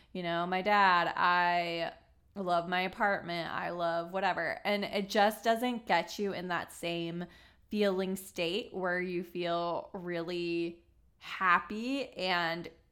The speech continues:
realizing you do have so much going for you.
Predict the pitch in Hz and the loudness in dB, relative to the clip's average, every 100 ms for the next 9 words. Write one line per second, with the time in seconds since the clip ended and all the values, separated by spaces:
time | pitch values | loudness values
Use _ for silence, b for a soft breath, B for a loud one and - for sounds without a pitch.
0 | _ 190 185 196 214 214 185 185 180 175 | _ -8 -2 0 6 8 8 4 -4 -6
1 | 175 190 180 190 202 196 175 - 175 170 | -6 -6 -6 -6 -4 -2 -2 -2 -6 -6
2 | 165 165 160 151 - 160 170 170 170 92 | -8 -6 -4 -6 -8 -6 -4 -4 -6 -8
3 | 92 | -8